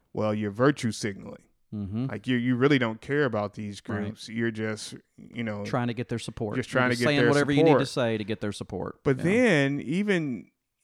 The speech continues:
Speaker 1: there's, there's a weird thing that happens sometimes when they come out in support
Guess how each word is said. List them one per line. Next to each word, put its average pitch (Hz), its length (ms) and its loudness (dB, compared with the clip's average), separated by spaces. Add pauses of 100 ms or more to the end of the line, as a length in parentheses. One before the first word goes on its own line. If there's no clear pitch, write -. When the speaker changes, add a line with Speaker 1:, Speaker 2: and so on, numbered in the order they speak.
Speaker 1:
there's, 156 380 -2
there's 143 220 0
a 131 60 2
weird 151 460 0
thing 131 220 -4
that 117 180 -4
happens 117 360 -6
sometimes 110 680 -6
when 120 100 -4
they 113 120 -2
come 123 260 -6
out 110 220 -2
in 117 120 -4
support 139 640 -4